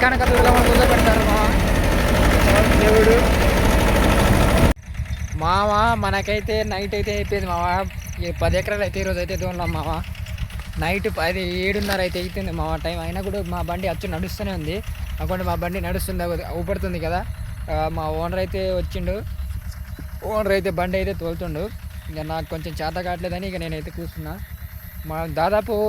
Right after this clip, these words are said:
ఇక్కడ చుట్టుపక్కల ఏరు లేదు, ఒక పది, పదిహేను కిలోమీటర్ దూరంలో అయితే ఉన్నాం మా మేమైతే. అక్కడికి వచ్చి మేము ఇక్కడ దున్నుతున్నాం. Already నేను వచ్చి గొర్రె సెట్టు సాలు వాళ్ళు అయితే వేసేసా. ఇప్పుడు అచ్చు తీస్తాను. Already పది జుట్లు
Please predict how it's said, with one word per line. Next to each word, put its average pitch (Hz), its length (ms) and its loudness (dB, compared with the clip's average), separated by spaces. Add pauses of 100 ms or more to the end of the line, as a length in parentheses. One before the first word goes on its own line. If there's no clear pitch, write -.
(140)
ఇక్కడ 185 220 -6
చుట్టుపక్కల 190 500 -4
ఏరు 185 140 -4
లేదు, 185 220 -2
ఒక 180 100 -4 (420)
పది, 170 200 -4 (140)
పదిహేను 175 280 -4
కిలోమీటర్ 185 400 -2
దూరంలో 196 320 -2
అయితే 180 180 -4
ఉన్నాం 170 220 -6
మా 156 80 -4 (160)
మేమైతే. 151 360 -6 (500)
అక్కడికి 180 300 -6
వచ్చి 180 220 -6
మేము 175 200 -4
ఇక్కడ 165 160 -4 (580)
దున్నుతున్నాం. 165 500 -8 (840)
Already 196 300 -2
నేను 185 160 -4
వచ్చి 196 140 -8 (100)
గొర్రె 175 180 -4
సెట్టు 185 280 -4
సాలు 170 240 -2
వాళ్ళు 175 160 -2
అయితే 170 140 -8
వేసేసా. 151 320 -6 (140)
ఇప్పుడు 185 200 -8 (180)
అచ్చు 147 200 -8
తీస్తాను. 165 360 -6
Already 180 220 -4 (200)
పది 170 160 -4
జుట్లు 175 180 -8